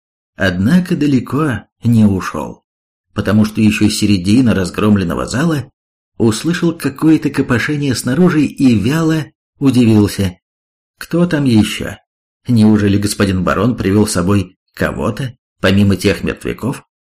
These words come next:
которых я уже видел?" "Впечатляюще!"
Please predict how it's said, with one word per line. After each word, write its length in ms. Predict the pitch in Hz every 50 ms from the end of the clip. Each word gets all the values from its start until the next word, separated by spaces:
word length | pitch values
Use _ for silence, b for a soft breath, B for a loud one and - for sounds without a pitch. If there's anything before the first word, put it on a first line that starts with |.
| _ _ _ _ -
которых 580 | - 104 95 92 - 120 151 160 151 - -
я 140 | 147 147 147
уже 240 | 147 139 131 147 147
видел?" 480 | 143 160 135 98 98 78 64 - _ _ _ _ _ _ _ _ _ _ _ _ _ _ _ _ _ _ _ _
"Впечатляюще!" 1800 | - - - - 120 113 104 - - 117 107 - 101 104 127 156 202 233 262 262 247 214 - - 65 62 - - - - - - 60 69 -